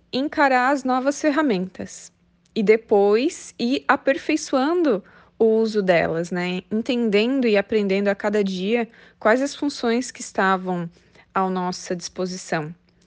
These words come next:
Além disso, também foi juntar com essa novo modelo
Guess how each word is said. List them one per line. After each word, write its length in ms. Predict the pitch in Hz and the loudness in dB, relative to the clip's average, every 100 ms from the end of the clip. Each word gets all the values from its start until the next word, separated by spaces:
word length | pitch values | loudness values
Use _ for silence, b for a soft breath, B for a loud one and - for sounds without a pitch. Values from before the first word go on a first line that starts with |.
| b b b b b | b b b b b
Além 380 | 202 208 247 320 | 2 4 2 0
disso, 680 | 226 233 330 - - 175 190 _ _ | 0 0 0 -2 -6 -6 -6 _ _
também 400 | - 208 202 214 | 0 0 2 0
foi 720 | 247 - 220 214 220 226 247 - - | -2 -4 0 2 2 0 -4 -10 -10
juntar 840 | 196 240 262 254 - 208 262 359 _ b b b b - | -6 -2 -4 -4 0 2 2 -2 _ b b b b -8
com 380 | - 208 202 202 | -2 0 0 0
essa 1000 | 208 - - - 190 185 175 165 170 - _ _ | 0 -4 -8 -2 0 0 -2 -4 -8 -12 _ _
novo 340 | 196 208 226 226 | 0 2 2 0
modelo 600 | 190 175 190 262 277 | 0 0 4 4 2